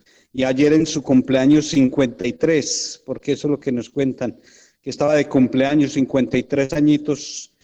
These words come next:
y después del almuerzo le dio por irse a, a, a jugar un picadito, una recocha, un partidito,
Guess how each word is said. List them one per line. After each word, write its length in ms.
y 80
después 280
del 140
almuerzo 760
le 180
dio 180
por 180
irse 260
a, 400
a, 140
a 20
jugar 300
un 100
picadito, 640
una 180
recocha, 580
un 160
partidito, 800